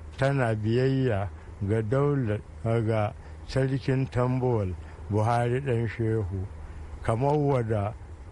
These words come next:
daular, eh, kamar wada Shehu ya ba da, ya ba da gwari ga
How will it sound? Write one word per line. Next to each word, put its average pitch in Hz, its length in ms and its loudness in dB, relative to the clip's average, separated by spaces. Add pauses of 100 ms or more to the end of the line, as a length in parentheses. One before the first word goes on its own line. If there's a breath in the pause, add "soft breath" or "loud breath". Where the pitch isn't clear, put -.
(120)
daular, 147 540 2 (520)
eh, 123 280 2
kamar 135 340 2
wada 123 240 2
Shehu 127 420 2
ya 143 100 2
ba 151 360 0
da, 120 300 0 (1500)
ya 131 180 4
ba 143 380 2
da 113 280 0 (600)
gwari 160 720 2 (960)
ga 110 280 0